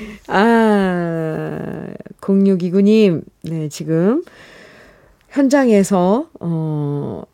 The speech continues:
이렇게 러브레터 함께 하시면서 문자 주셨는데요. 굴삭기 조종하신다고요.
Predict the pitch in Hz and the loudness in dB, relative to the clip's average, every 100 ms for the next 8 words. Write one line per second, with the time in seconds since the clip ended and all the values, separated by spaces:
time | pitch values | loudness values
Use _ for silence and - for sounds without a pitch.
0 | _ - 170 156 147 165 147 143 143 139 | _ -6 -4 -4 -4 -2 0 0 -2 -2
1 | 147 147 147 160 170 165 170 170 170 170 | -4 -4 -6 -4 -4 -2 -2 0 0 -2
2 | - 156 147 143 143 147 214 196 175 175 | -4 -4 -2 -2 -2 0 2 2 0 -2
3 | 160 160 180 160 147 165 214 226 175 - | -4 -2 -2 -2 -2 2 4 2 2 2
4 | 240 330 320 - 185 220 214 175 160 143 | 2 4 0 2 0 0 -2 -4 -4 -6
5 | 135 139 - _ _ _ - 185 - 156 | -8 -12 -18 _ _ _ -8 -6 -4 -4
6 | 123 127 135 123 | -6 -8 -8 -8